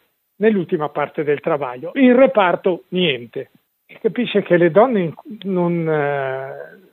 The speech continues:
a molte non, non hanno voluto che questo, eh, caratterizzasse la nascita del loro bambino, questa nuova organizzazione. E quindi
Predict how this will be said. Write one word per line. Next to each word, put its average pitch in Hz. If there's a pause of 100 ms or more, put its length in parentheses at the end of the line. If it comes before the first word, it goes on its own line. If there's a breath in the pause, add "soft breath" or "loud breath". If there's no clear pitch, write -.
a 175
molte 190
non, 156
non 160
hanno 196
voluto 165
che 156
questo, 151
eh, 139
caratterizzasse 147
la 143
nascita 151
del 139
loro 143
bambino, 143
questa -
nuova 147
organizzazione. 139 (560 soft breath)
E 226
quindi 254